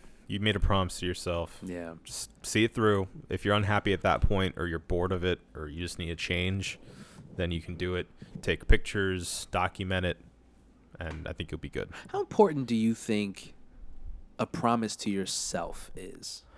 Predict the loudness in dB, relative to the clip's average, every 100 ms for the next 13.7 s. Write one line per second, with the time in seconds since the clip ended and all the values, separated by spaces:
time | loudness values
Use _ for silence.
0 | -8 -2 0 0 0 0 0 -2 -4 -4
1 | -10 -20 _ _ _ _ _ _ _ 0
2 | 4 6 4 -2 0 2 0 -4 -20 -20
3 | -20 -20 -20 _ _ _ _ 6 8 8
4 | 4 4 4 2 2 0 -2 -4 -4 -6
5 | -8 -16 _ -4 -4 -6 -4 -2 0 4
6 | 4 4 2 0 0 -2 -2 -2 -2 -2
7 | 2 2 4 2 0 0 0 -2 -2 0
8 | 2 0 -4 -10 -12 -18 -20 -20 -20 -20
9 | -20 -20 -18 -18 -20 _ -6 -2 0 0
10 | -4 -8 -6 -2 2 2 2 0 0 -2
11 | -4 -6 -6 -4 -6 -4 -6 -6 -2 2
12 | 2 0 -2 6 8 8 4 4 4 6
13 | 4 2 -2 -2 2 4 4